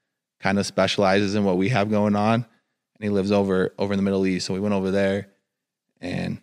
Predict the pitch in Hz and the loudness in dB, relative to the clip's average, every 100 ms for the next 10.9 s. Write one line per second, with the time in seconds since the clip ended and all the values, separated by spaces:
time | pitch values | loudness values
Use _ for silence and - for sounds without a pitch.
0 | _ - 113 127 120 131 101 92 131 - | _ -2 2 2 4 4 4 0 -8 -2
1 | 113 117 110 120 110 117 117 123 123 120 | 2 4 2 2 2 4 4 6 4 2
2 | 107 101 101 - 113 104 92 92 - _ | 2 2 2 2 4 4 2 -2 -10 _
3 | _ - 110 117 120 110 110 107 107 110 | _ -2 2 6 6 6 6 4 6 4
4 | 107 107 - - _ - 95 - 104 104 | 4 2 -4 -20 _ -6 -2 2 2 4
5 | 101 98 - - - _ _ _ 120 110 | 2 0 -4 -12 -18 _ _ _ -6 -4
6 | - 110 107 104 110 107 107 107 - - | 2 4 6 6 6 6 6 4 2 -10
7 | _ _ _ - - 107 107 101 87 92 | _ _ _ -16 -2 0 2 4 2 2
8 | 90 92 101 92 92 92 85 87 - - | 0 -2 0 0 -2 -2 -2 -2 -2 -2
9 | - - _ - - 101 95 - - 98 | -2 -8 _ -8 -2 -2 -2 -4 -2 0
10 | 92 98 - 98 92 92 - - | -2 -2 -4 -4 -2 -4 -4 -6